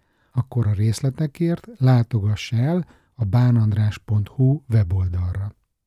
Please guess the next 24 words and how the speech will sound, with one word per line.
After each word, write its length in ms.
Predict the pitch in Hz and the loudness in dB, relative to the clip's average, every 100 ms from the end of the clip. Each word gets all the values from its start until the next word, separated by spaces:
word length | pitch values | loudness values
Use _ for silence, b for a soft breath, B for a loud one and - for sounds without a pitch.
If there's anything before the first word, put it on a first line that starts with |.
| _ | _
Több 240 | - 180 123 | 2 2 4
vállalatvezetővel 1000 | 135 120 113 110 120 101 110 117 110 110 | 4 4 4 2 0 0 0 2 2 2
dolgozom 520 | 117 113 107 104 104 | 2 2 2 2 2
együtt, 400 | 113 127 185 - | 2 0 -2 -2
akiknek 500 | 147 131 117 110 110 | -2 -2 -2 -2 0
rendszeresen 640 | 151 165 - 113 113 113 | 0 0 0 0 0 0
nyújtok 380 | 110 110 110 101 | 2 2 2 -2
hatékony 600 | - 135 143 160 139 123 | 0 -2 0 -2 2 0
támogatást 920 | 113 117 113 107 113 - 117 113 - b b b | 2 2 2 2 -2 -2 -2 -2 -4 b b b
a 120 | - | -10
személyes 680 | - - 113 120 139 156 147 | -6 0 4 4 4 2 -2
és 280 | - 123 104 | -2 -2 -2
szakmai 500 | - 123 107 107 104 | -4 -4 -2 0 -2
fejlődésükben. 1200 | - 107 101 92 98 90 95 - 107 104 117 131 - _ _ | -2 -2 -2 -2 -2 -4 -6 -8 -12 -12 -18 -20 -20 _ _
Az 160 | 113 208 | -2 2
executive 640 | 196 - 143 123 120 110 | 2 0 0 0 2 0
coaching 440 | - 123 - 107 | 2 2 2 0
fókuszában 960 | 104 113 107 131 - 135 143 156 175 180 b b | 0 0 0 -2 0 0 0 0 0 -2 b b
a 120 | - 113 | -2 4
vezető 540 | 131 110 110 - 104 | 4 4 2 2 -2
céljai 760 | 101 - 120 143 170 175 175 190 | 0 0 2 2 2 2 0 0
és 200 | 131 - | -2 -2
kihívásai 840 | - 117 101 95 101 - 110 101 | 0 2 2 2 0 0 -2 0
állnak. 580 | 95 87 87 92 107 - | 0 -2 -4 -6 -10 -16